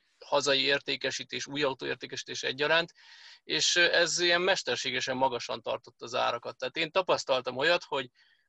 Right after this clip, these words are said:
tudom én, megvettem egy autót, eladtam fél éven belül gyakorlatilag ugyanannyiért, és rá egy fél évre még többet ért volna az adott autó a használt piaci árakat nézve. És, ö, az utóbbi időben viszont ennek a fordulóját látom, tehát a,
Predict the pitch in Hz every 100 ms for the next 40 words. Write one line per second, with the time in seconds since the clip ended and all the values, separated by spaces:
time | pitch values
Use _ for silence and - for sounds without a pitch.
0 | _ - 131 131 131 - 165 143 127 123
1 | 117 120 156 185 214 214 202 151 139 -
2 | 135 123 123 - _ _ _ _ _ -
3 | 151 139 127 123 127 131 127 131 139 -
4 | 127 120 120 127 131 123 127 151 170 196
5 | 208 - _ - - _ - 143 - -
6 | _ 170 147 131 131 - 151 151 165 170
7 | 170 180 175 - 175 170 - 123 117 120
8 | 123 117 123 120 120 117 123 117 117 117
9 | 117 120 117 120 - 127 117 - 123 120
10 | 127 120 117 120 120 123 120 123 143 175
11 | _ - - - - 139 143 - 160 156
12 | 156 156 151 143 226 202 143 151 165 165
13 | 165 160 170 160 160 160 156 156 - 185
14 | 143 123 120 123 120 120 123 - 160 156
15 | 131 143 139